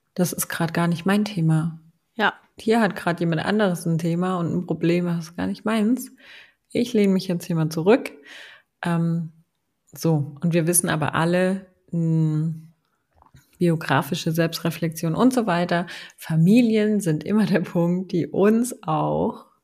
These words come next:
Speaker 1: am krassesten fordern können.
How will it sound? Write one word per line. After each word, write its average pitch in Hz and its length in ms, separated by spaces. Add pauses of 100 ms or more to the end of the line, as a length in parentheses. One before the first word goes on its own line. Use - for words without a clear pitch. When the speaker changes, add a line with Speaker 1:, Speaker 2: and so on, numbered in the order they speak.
(1300)
Speaker 1:
am 165 760
krassesten 190 1400
fordern 160 560
können. 160 360